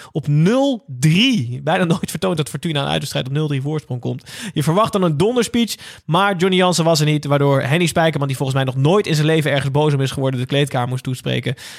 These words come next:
Was niet top. Ehm, dus meer dan een één drie kon hij er niet meer uithalen. Ehm, ja, Tim.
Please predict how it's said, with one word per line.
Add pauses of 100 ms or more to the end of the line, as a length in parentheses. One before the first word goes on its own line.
(140)
Was
niet
top. (100)
Ehm, (500)
dus
meer
dan
een
één
drie
kon
hij
er
niet
meer
uithalen. (400)
Ehm, (300)
ja, (100)
Tim.